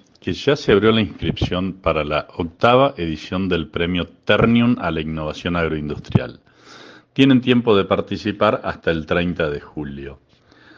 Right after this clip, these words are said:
Desde sus inicios ya se han premiado más de cien desarrollos de distintas provincias como Santa Fe, Buenos Aires, Córdoba, Tierra del Fuego, Tucumán, Santiago del Estero, Cava.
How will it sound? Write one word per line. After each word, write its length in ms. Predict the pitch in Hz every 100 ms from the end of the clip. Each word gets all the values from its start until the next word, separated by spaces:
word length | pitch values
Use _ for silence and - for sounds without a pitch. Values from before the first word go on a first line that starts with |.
| - _
Desde 260 | 120 107 120
sus 280 | - -
inicios 560 | 165 151 123 - 90 107
ya 140 | 104
se 140 | 131 147
han 120 | 131
premiado 460 | 92 87 98 104 95
más 180 | 95
de 140 | 85 85
cien 400 | - - 165 98
desarrollos 760 | 78 - 85 104 76 87 110 - - - -
de 100 | 113
distintas 560 | 113 110 135 139 135 -
provincias 720 | 104 92 101 95 - - 80
como 300 | - 71 69
Santa 400 | - 73 69 69
Fe, 480 | - - 82 80 76
Buenos 500 | 73 69 65 - -
Aires, 480 | 82 78 71 71 -
Córdoba, 640 | - 87 85 73 73 69
Tierra 420 | 69 - 78 71 67
del 160 | 67
Fuego, 680 | - - 90 87 78 76 80 _ _ - - - _ _ _ _ _
Tucumán, 800 | 135 127 85 87 95 92 85 82
Santiago 640 | - 104 92 85 80 78
del 140 | 73 67
Estero, 720 | - - 85 80 73 69 67
Cava. 560 | - 92 85 78 71 73